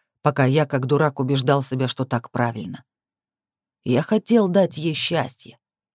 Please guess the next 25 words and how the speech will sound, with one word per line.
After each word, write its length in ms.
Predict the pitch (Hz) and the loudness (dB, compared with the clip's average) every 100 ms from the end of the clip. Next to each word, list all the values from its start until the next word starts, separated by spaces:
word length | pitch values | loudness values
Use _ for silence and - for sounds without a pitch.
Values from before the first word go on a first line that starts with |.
| - | -6
едва 340 | 143 165 190 | -2 2 2
не 120 | 156 | 2
совершив 500 | 131 139 143 135 160 | 0 0 -2 0 -2
ту 120 | - 151 | 0 0
же 140 | 139 | 0
ошибку, 400 | 123 - 151 139 | 0 -2 -2 -6
что 220 | 123 135 | -4 -2
и 60 | 123 | -2
шесть 300 | - 143 - | -2 -2 -2
лет 160 | 127 | -4
назад. 440 | 117 101 - - _ _ _ _ _ _ _ _ - | -2 -6 -8 -12 _ _ _ _ _ _ _ _ -2
Может, 300 | 117 127 123 | 0 0 0
ее 160 | 127 | 0
счастье 360 | 127 127 123 123 | 0 0 0 0
рядом 300 | 120 123 120 | 0 0 -2
со 120 | - | 0
мной? 360 | 113 120 120 156 _ _ _ _ _ _ _ _ _ _ | 2 2 2 -4 _ _ _ _ _ _ _ _ _ _
Несмотря 480 | 127 - 156 190 196 | 0 2 2 4 2
на 100 | 170 | 2
мою 240 | 156 175 | 2 0
неидеальную 920 | 165 160 139 143 160 160 135 120 117 | 0 0 0 0 2 2 0 -2 -4
и 140 | - 131 | -2 2
местами 500 | 131 131 156 151 135 | 2 2 0 2 2
мудаческую 760 | 143 147 151 165 143 - 139 | 2 2 2 0 -4 -4 0
натуру. 480 | 135 135 139 107 - | 0 0 -2 -12 -14